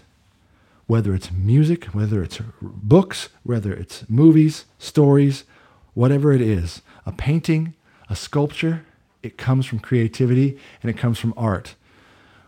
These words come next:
When the artist is sculpting it from a, from a lump of clay, there's not someone there, there's not a, a, a Hollywood advisor from the Hollywood, you know, ratings board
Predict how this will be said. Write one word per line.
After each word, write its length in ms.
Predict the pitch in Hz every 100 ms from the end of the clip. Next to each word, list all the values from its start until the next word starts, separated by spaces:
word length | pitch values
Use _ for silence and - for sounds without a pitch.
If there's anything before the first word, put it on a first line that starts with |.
| _
When 160 | 123 123
the 80 | 120
artist 380 | 131 151 165 135
is 100 | 120
sculpting 580 | - 143 135 - 113
it 100 | 85
from 220 | - 107 98
a, 140 | 95
from 220 | - 107
a 60 | 101
lump 280 | 110 139 151
of 140 | 123
clay, 500 | - 147 143 92 78 _ _ _ _ _ _ _
there's 200 | 123 120
not 180 | 156 156
someone 360 | - 151 131
there, 220 | 127 143 120
there's 180 | 117
not 180 | 123 127
a, 40 | 117
a, 420 | 110 110 117 98
a 40 | 110
Hollywood 440 | 127 131 131 123
advisor 720 | 110 104 120 135 113 107 107 - _
from 240 | _ - 110
the 80 | 101
Hollywood, 540 | 120 120 117 110 110
you 100 | 120
know, 340 | 110 104 113 120 _ _ _ -
ratings 380 | 117 135 139 110
board 440 | 110 104 107 123